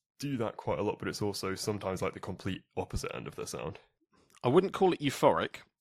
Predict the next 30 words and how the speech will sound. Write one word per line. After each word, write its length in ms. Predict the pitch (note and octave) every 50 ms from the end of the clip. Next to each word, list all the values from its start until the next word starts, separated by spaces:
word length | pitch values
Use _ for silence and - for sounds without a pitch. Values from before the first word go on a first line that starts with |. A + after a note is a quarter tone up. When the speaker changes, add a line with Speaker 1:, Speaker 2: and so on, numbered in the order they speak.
| _ _ -
Speaker 2:
Uh, 160 | B2 A#2+ A#2 -
reverential. 840 | B2+ C#3 D3+ C#3 D3+ D3+ D3 C#3+ D3 C3+ - - - G2+ - A#2 A#2+ - _ _ _ _ -
It, 160 | C3+ B2 -
or, 120 | D3 C#3+ C3
or, 120 | C3+ A#2 - - - C#3+
or 180 | C#3+ B2+ A#2+ B2+
not 180 | C#3 C#3 G#2
reverential, 440 | A2 G#2+ G2 - G2+ G2 - - G#2
kind 180 | - - G#2+ G#2
of 140 | - - - _ - F#2 F2+ -
reverie-inducing 800 | B2+ B2 B2 A#2 A2+ A2 G#2 G#2 G#2 G2+ G2+ G2 F#2 - - G2
very 200 | F#2 G#2 G2 F#2
much. 440 | F#2+ G2 F2 - - - - - - -
And 100 | A2+ G2
it's 120 | F2+ E2 -
Speaker 1:
Yeah. 60 | -
Speaker 2:
very 260 | G#2+ G#2+ G#2 G#2 G2+
much 280 | G2 G#2+ G2 - - -
another 240 | G#2+ A2 G#2+ G2 G#2
one 160 | G#2 G2+ G2
that 100 | F#2 -
takes 220 | - A2 E2+ -
you 80 | A2 A2
out 100 | G2+ -
of 60 | - F#2+
yourself 320 | F2+ - F#2 F2+ - -
and 160 | F#2+ F#2 F#2
really 220 | G2 F#2+ F#2 F2+ F2
kind 200 | - - F2+ F2+
of 100 | E2